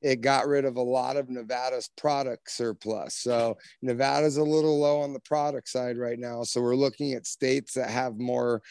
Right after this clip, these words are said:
more, um, biomass that we're gonna be able to come in and start producing right away. Nevada's definitely on the radar. Obviously, Vegas is huge with the Strip there, with the tourism there.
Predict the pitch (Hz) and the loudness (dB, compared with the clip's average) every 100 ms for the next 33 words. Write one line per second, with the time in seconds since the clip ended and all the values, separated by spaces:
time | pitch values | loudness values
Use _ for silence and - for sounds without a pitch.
0 | - - 131 147 147 139 135 127 120 113 | -20 -8 2 6 8 8 8 6 6 2
1 | 107 101 107 - 120 143 147 135 113 113 | -2 -6 -14 -10 0 2 4 2 0 -6
2 | 110 107 - 117 127 123 123 117 123 117 | -10 -12 -10 -8 -4 -4 -4 -4 -2 -2
3 | 120 - 123 120 120 127 117 - 123 120 | -4 -4 -4 -2 -2 -2 -6 -2 0 -2
4 | - 113 120 120 - 127 123 120 117 117 | -2 -2 0 0 -2 -2 0 0 0 2
5 | 120 135 147 - - - 123 117 135 139 | 2 4 2 -2 -16 -4 -2 2 4 4
6 | 139 113 - 143 - 147 139 139 135 123 | 0 -2 0 0 0 -6 -4 -4 -4 -4
7 | 135 135 135 135 135 135 123 127 127 123 | -2 -2 0 0 0 -2 -4 -6 -6 -10
8 | - 135 113 127 127 127 123 - 120 - | -6 -6 -2 0 2 0 -4 -6 -6 -2
9 | 143 135 123 131 123 113 - - 135 113 | 0 0 0 -4 -4 -6 -4 2 2 2
10 | 131 131 131 123 - - - 120 123 - | 2 4 4 2 -4 -14 -4 -4 -2 0
11 | 147 143 139 131 127 135 135 131 131 127 | 4 6 4 2 -2 -4 -2 0 0 -2